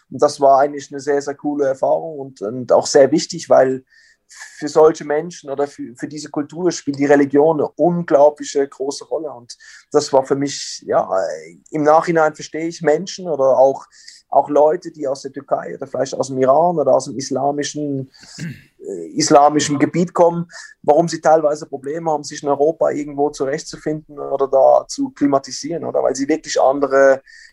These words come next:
Gebräuche oder sind anders aufgewachsen oder haben andere Werte, andere Mentalitäten mitbekommen. Und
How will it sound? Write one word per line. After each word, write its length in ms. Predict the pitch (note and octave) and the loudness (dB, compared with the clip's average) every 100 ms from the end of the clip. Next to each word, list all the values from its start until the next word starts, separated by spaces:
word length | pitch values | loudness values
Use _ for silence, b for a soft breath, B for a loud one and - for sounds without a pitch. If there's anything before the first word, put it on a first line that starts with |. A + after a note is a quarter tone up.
| _ | _
Gebräuche 720 | C#3+ - C3+ D#3+ F3+ - E3+ | -4 2 4 4 2 0 2
oder 300 | D3+ C#3 C#3 | 2 2 -2
sind 220 | C#3+ D3+ | -4 -4
anders 320 | B2+ D3 C#3+ - | 0 0 -2 -2
aufgewachsen 840 | C3+ E3+ - E3 D#3 D#3+ - D3 | 0 0 -4 -6 -6 -8 -18 -16
oder 180 | C3+ C#3 | -10 -8
haben 160 | C#3 | -6
andere 400 | C3+ C#3+ C#3+ C#3+ | -2 -2 -2 -4
Werte, 380 | C3+ D#3 E3+ D3 | -2 -2 -2 -8
andere 260 | C#3 C#3+ C#3+ | -10 -8 -4
Mentalitäten 720 | D3 C#3+ C#3+ C3+ D3+ D3+ D#3 | -4 -2 -2 -2 -2 -2 -4
mitbekommen. 560 | D#3 - D#3 D#3+ C#3 | -20 -20 -2 -2 -2
Und 180 | A#2+ B2 | -8 -20